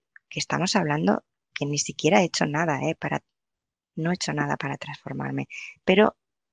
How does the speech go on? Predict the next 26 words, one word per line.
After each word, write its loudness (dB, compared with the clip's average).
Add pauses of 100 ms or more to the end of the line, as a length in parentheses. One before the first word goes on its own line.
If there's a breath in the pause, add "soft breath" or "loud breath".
(280)
es 4
el 6
inicio 2
del 0
camino, 0
ya 4
tomo 4
a-, -2
acción 4
en -2
ello, -4
¿no? -2 (1120 soft breath)
Em, -6 (300)
y 6
ahí 2
empieza 0
un -4
poco, 2
yo -2
creo -6
que -4
este -2
proceso -4
de, -6 (920)
de 0
transformación. -4